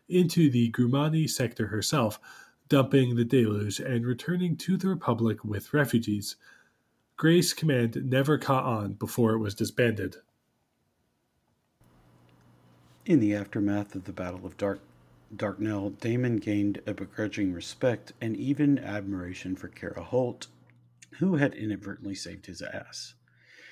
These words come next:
Speaker 2: It was a shock when Kara contacted Damon suggesting a brief alliance against their joint a-, enemy, Odian. Damon would facilitate Kara's entry into Odinate space so that she could join his military and destabilize it from within.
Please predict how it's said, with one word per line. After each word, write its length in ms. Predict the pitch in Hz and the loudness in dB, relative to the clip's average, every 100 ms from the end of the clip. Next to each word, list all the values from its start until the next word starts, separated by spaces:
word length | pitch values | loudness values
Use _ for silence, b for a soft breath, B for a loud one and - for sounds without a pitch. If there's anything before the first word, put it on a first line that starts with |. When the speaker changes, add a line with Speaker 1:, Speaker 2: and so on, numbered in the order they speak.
| B B | B B
Speaker 2:
It 80 | 135 | -4
was 160 | 110 | -2
a 80 | 98 | -2
shock 380 | 95 117 101 - | -4 -2 -4 -4
when 180 | 98 92 | -4 -4
Kara 380 | - 101 92 - | -4 -8 -8 -6
contacted 580 | 139 156 147 120 113 | 0 0 2 -2 -4
Damon 360 | 101 110 104 104 | -6 -4 -4 -4
suggesting 600 | - 101 - 104 - 101 | -8 -10 -10 -10 -6 -6
a 40 | |
brief 440 | 98 - 120 156 156 | -6 -8 -4 -4 -2
alliance 480 | 117 98 98 92 - | -4 -4 -6 -8 -8
against 280 | 104 98 | -6 -6
their 120 | 107 98 | -6 -8
joint 340 | 98 98 98 - | -6 -6 -6 -6
a-, 200 | 107 101 - | -6 -8 0
enemy, 460 | 139 127 101 98 98 | 4 4 4 0 -2
Odian. 480 | 113 110 - 98 92 _ _ _ _ _ _ _ _ - | -6 -6 -6 -12 -18 _ _ _ _ _ _ _ _ -10
Damon 400 | 110 107 101 95 | -2 2 2 2
would 140 | 92 92 | 0 -6
facilitate 680 | - - 110 98 101 98 - | -12 -8 -6 -6 -4 -8 -8
Kara's 360 | 110 95 90 - | -8 -8 -8 -8
entry 440 | 101 - 98 95 | -8 -4 -4 -2
into 240 | 104 95 - | -4 -4 -4
Odinate 520 | 101 98 95 92 90 | -6 -4 -4 -4 -8
space 580 | - - 113 110 - - | -10 -8 -8 -8 -8 -8
so 220 | - 110 | -8 -6
that 160 | 95 101 | -6 -8
she 220 | - 117 | -12 -12
could 280 | - 107 95 | -10 -8 -8
join 300 | - 101 98 | -6 -2 -2
his 240 | 95 90 | -4 -8
military 520 | 107 120 120 117 110 - | -4 -4 -4 -6 -6 -4
and 160 | 101 | -6
destabilize 720 | 95 - 95 87 92 87 85 | -6 -8 -12 -12 -12 -12 -14
it 60 | - | -16
from 200 | - 92 | -14 -14
within. 480 | 90 92 160 - - | -8 2 2 2 -6